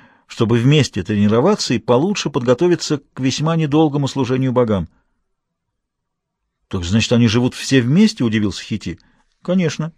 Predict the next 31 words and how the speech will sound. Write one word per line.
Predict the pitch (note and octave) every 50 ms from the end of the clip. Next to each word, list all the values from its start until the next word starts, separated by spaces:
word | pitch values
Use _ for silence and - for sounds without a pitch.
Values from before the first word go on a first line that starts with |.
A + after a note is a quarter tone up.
| _ _ _ _ _ _
Они | - - A#2 D3+ F#3 E3+
вместе | C#3+ C3 A#2+ - - A2+
едят | G#2 G#2 G#2 G#2 D3+ F#3 F#3+ - - -
и | - G2+ G2 G2
спят | - - - D3+ E3+ E3
в | D#3+ D3+
одной | D3 C3 C#3+ C3+
просторной | - C3+ B2 - - C#3 B2+ B2 A#2
комнате, | - C3+ C3 B2 A#2+ A2 - A2+ G#2 - - - - - - - - - _ _
которая | - A2 - A#2+ A#2 A2+ A2
выходит | A2 - B2+ A2 G#2+ -
во | A2 A#2
двор. | G2+ G#2 G#2+ A2 G#2 - - _ _ _ _ _ _ _ _ _ _ _ _ _ _ _ _ _ _ -
Если | G#2+ A#2 G#2+ - A#2+
в | G#2
помещении | - B2 A#2+ A#2 - C3+ C3 B2+ B2+
слишком | - C3+ C3 - - C3+ A#2+
жарко, | A2+ C#3+ E3+ F3+ - - G2+
они | G2 A2+ G#2+
спят | - - A2+ G2+ -
под | - G2
навесом | G2 G#2 G#2 G#2 F#2+ - G2 F2
портика". | - C3+ C#3+ - - C3 - B2 - _ _ _ _ _ _ _ _ _ _ _ _ _ _ _ _ _ _ _ _ _ _ _ _ _ _ _ _
"А | - G#2 G2 G2 F#2+ F#2+
разве | G#2+ G#2+ F#2+ F#2+ A2
могут | A2 C3+ F3+ E3+ C#3+ -
они | B2+ B2 A#2+
спать | - - D3 A#2 F#2
в | G2
одной | G#2+ G#2 A2+ G#2+
комнате | - - C3+ D3+ D#3+ C#3 - - G#2+ -